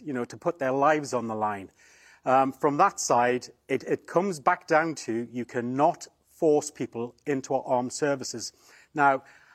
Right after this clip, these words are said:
I served alongside a number of guys of colour, and I'm telling you now, they would be affronted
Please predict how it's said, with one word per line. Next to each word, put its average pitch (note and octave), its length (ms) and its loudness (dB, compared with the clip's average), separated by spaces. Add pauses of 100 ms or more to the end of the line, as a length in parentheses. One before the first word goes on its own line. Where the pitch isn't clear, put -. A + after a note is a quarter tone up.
(200)
I F#3+ 180 4
served F3 380 4
alongside D3 720 2 (400)
a C#3 100 -2
number D#3+ 380 2
of A#2+ 160 -2
guys A#2+ 340 2
of A#2+ 140 -10
colour, A#2 340 -4 (680)
and C3 140 0
I'm C3 140 2
telling F#3 340 0
you E3 120 0
now, C#3+ 400 0 (180)
they D#3 160 4
would E3+ 140 2
be D#3+ 120 4
affronted D3+ 720 -2